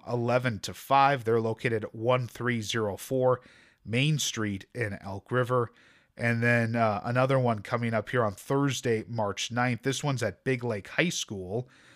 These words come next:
from nine to two. And the address there is five oh one Minnesota Avenue in Big Lake. Red Cross Blood dot O R G for more information on all of, uh, the blood drives.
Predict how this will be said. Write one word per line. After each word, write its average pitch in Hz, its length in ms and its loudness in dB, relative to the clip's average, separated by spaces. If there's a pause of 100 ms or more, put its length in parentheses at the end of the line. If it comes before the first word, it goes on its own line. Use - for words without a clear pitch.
(180)
from 107 260 -2
nine 117 360 2
to - 180 -10
two. 160 460 2 (560)
And 107 320 0
the 104 120 -4
address 107 360 0
there 110 160 4
is 92 100 -4
five 117 340 2
oh 110 100 -2
one 104 360 -2
Minnesota 107 720 -4
Avenue 98 460 -6 (500)
in 101 360 -4 (140)
Big 95 340 -6 (140)
Lake. 107 440 -8 (240)
Red 143 340 6
Cross 143 420 4
Blood 135 580 2
dot 120 340 4
O 143 260 4
R 113 300 0
G 139 420 -2
for 117 280 -2
more 120 320 0
information 110 840 -4 (500)
on 104 220 -4
all 104 380 -4
of, 95 400 -8
uh, 90 120 -6
the 85 120 -12
blood 87 240 -12
drives. - 480 -18